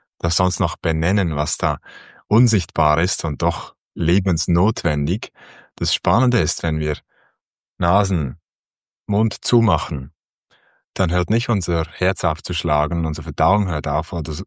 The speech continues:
oder unser Gehirn schaltet sich aus nach vier Minuten, sondern was verlieren wir als erstes?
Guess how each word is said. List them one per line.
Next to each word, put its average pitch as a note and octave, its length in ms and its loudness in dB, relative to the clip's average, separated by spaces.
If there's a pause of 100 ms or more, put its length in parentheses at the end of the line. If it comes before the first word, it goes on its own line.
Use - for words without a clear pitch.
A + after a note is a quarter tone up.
oder E2+ 180 -4
unser D#2 180 -4
Gehirn G#2+ 360 4
schaltet D#2 360 0
sich E2+ 200 -2
aus E2+ 300 0
nach F2 320 -2
vier F#2+ 200 0
Minuten, F#2 520 2 (440)
sondern E2+ 280 0
was D#2 120 -2
verlieren G2 300 2
wir G2+ 80 4
als E2 120 2
erstes? G2 540 0